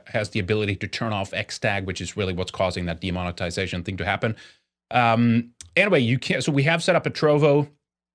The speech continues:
If you favor that, a lot of people in, uh, in the sphere, wh-, whatever you wanna call it,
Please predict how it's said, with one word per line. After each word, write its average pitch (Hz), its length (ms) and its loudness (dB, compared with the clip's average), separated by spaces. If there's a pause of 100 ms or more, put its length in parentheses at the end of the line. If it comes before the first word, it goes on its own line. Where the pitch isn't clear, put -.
(340)
If 131 120 0
you 135 80 2
favor 131 260 2
that, 120 160 2
a 117 40 0
lot 120 140 2
of 113 80 -2
people 117 280 -2
in, 110 220 0
uh, 101 160 -2
in 113 100 -2
the 107 100 0
sphere, 107 580 -2 (300)
wh-, 113 300 -4 (280)
whatever 107 280 -4
you 104 100 -4
wanna 104 140 -4
call 117 220 0
it, 113 100 -2